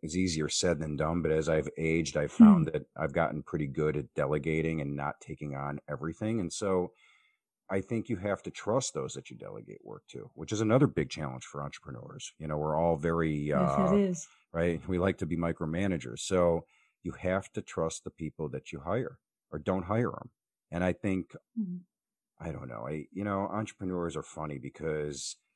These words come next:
Speaker 1: the truth is we all just wanna hire a bunch of ourselves, right? We just wanna clone ourselves. And then that way,
Speaker 2: <laughs>
Speaker 1: you know, we don't have to deal with the management aspect of it. But the entrepreneurs I have found to be most successful are the ones that know how to let go.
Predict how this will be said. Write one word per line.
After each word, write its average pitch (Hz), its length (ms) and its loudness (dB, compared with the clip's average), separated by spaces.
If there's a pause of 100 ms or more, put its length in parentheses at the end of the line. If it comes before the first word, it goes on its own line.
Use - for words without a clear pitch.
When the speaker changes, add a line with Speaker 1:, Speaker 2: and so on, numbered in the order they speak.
Speaker 1:
the - 60 -8
truth 131 340 2
is 104 200 4
we 85 140 0
all 92 160 6
just 95 200 2
wanna 95 180 6
hire 92 400 4
a 73 40 -2
bunch 80 300 -2
of 73 120 -4
ourselves, 76 680 -2
right? 78 180 -2
We 80 100 -4
just 80 120 -8
wanna 78 140 -2
clone 98 360 0
ourselves. 67 540 -4
And 76 100 -6
then 139 200 10
that 285 180 12
way, 269 400 12 (140)
Speaker 2:
<laughs> - 160 -4
Speaker 1:
you 139 120 10
know, 139 120 10
we 120 100 10
don't 120 160 6
have 120 160 2
to 113 80 0
deal 117 220 8
with 117 120 8
the 104 80 4
management 104 560 6
aspect 87 500 -2
of 82 180 0
it. 82 180 -2
But 95 180 4 (640)
the - 160 -6
entrepreneurs 117 640 0
I 110 140 6
have 110 160 2
found 90 560 -2
to - 80 -6
be 98 240 2
most 90 320 0 (100)
successful 131 720 -6
are 113 80 4
the 104 100 2
ones 92 360 -2
that - 160 -6
know 90 160 -2
how 120 220 4
to 120 60 0
let 127 200 0
go. 151 300 2